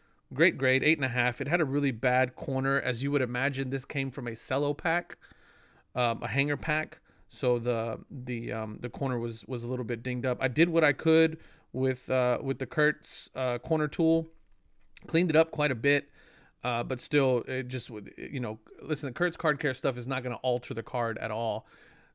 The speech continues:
It just does the best that it can with trying to fix it as best as it can, but it's not gonna, it's not gonna alter the card. So it, it naturally didn't fix it all the way. You could still see the crease in that corner right there. Um, but it did a good job. Eight and a half is a great grade for this card,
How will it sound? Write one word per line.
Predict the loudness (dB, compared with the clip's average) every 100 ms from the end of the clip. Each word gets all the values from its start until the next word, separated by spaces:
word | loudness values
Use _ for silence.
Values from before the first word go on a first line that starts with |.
| _ _ -20 -6
It | -2
just | -2 -2 2
does | 2
the | 2
best | 0 -2
that | -4
it | -8
can | -4 -4 -4
with | -6
trying | -4 -4
to | -6
fix | -4 -4 -2
it | -4
as | -4
best | -4 -4 -4
as | -10
it |
can, | -6 -4 -4 -4
but | -6
it's | -4 -4
not | -4 -4
gonna, | -8 -10 -14 _ _ _ _ -8
it's | -2
not | 0
gonna | 0
alter | -2 -4 -4
the | -8
card. | -4 -2 -2 -4
So | -4
it, | -4
it | -6 -8 -12
naturally | -6 -6 -4 -4 -4
didn't | -4 -8 -6
fix | -8 -6
it | -4
all | -4
the | -4
way. | -2 -2 -2
You | -6
could | -12
still | -8 -8
see | -8
the | -12
crease | -10 -10 -10
in | -10
that | -12
corner | -10 -8 -6
right | -6 -4
there. | -4 -4 -6 _ _ _ _ _
Um, | -4 -2 -2 -4 -10 -16 _ _ _ _ _
but | -2 0
it | 2
did | 2
a |
good | 2 -2
job. | -2 -4 0
Eight | 0 0
and |
a | -4
half | -4 -6
is | -8
a | -8
great | 0 0 0
grade | 0 0 0
for | -6
this | -6
card, | -2 2 2 0